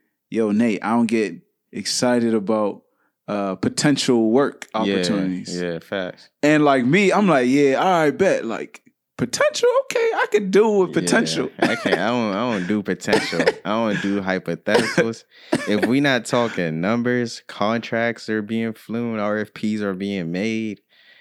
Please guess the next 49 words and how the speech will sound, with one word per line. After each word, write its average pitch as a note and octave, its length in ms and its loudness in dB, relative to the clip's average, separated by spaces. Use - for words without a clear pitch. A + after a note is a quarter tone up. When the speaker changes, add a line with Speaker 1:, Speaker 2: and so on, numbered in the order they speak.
Speaker 2:
uh-uh, F#2+ 400 -2
you're F#2 180 -2
not A2 140 0
gonna F2 160 -4
get F2+ 160 -4
me G2 160 -4
excited E2+ 460 -4
off E2+ 260 -6
of E2+ 160 -6
your, E2 400 -4
"Yeah, G2 460 -6
I'm," G2+ 100 -6
you F#2 40 -8
know - 80 -10
what G#2 60 -2
I'm G2 60 -4
saying, F#2 240 -4
"we G2 60 -6
gonna F#2 160 -6
do F#2+ 140 -4
this F2+ 200 -4
now, F#2 400 -6
but G2+ 140 -2
in G2 180 0
the E2+ 140 -2
future, D#3+ 480 0
though, D#3+ 420 0
I - 100 0
could G#2 200 2
Speaker 1:
Yeah. G2 60 -2
Speaker 2:
die G#2 280 2
tomorrow." G2 680 -2
I'm D3 120 -8
not E3 120 2
about C3+ 220 2
to B2 40 0
get A2+ 160 2
excited. G#2+ 760 -2
<laughs> - 40 -12
Speaker 1:
Yeah, C3 440 4
and C#3+ 100 4
I E3 80 4
think E3 400 0
it's, C3 220 0
it's C3+ 260 0
actually F3 460 0
funny B2+ 400 2
'cause A2+ 180 -2
it's, G2+ 240 -4